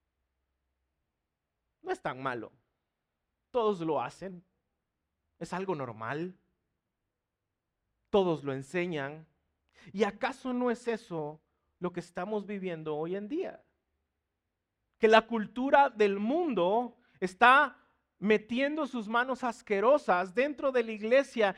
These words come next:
y muchos incluso dentro de la iglesia ven cosas que son pecado para Dios y dicen, "Bueno,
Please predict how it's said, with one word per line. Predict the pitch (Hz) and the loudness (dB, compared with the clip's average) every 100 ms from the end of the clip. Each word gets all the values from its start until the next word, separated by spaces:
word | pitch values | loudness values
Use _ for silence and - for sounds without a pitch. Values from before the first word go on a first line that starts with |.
| - | -6
y | 214 233 | -2 0
muchos | 262 349 320 302 | 2 2 0 0
incluso | 277 302 302 - 240 | -4 -2 -2 2 2
dentro | 220 277 392 392 381 | 2 -2 -2 -2 0
de | 302 | 0
la | 254 | 0
iglesia | 233 226 262 285 - 190 190 202 - - | -2 0 2 2 0 2 4 2 -6 -4
ven | 160 294 320 | 8 8 8
cosas | - 311 359 - 220 233 247 - - _ | 2 6 6 6 4 4 0 -12 -20 _
que | 202 | -8
son | - 254 302 349 | -4 2 2 2
pecado | - 254 262 269 320 311 | -2 0 2 6 6 6
para | 294 240 | 4 4
Dios | 202 208 208 | 4 2 0
y | 214 | -2
dicen, | 214 208 233 | -6 -4 -2
"Bueno, | 349 302 226 160 135 | 2 2 2 -2 -10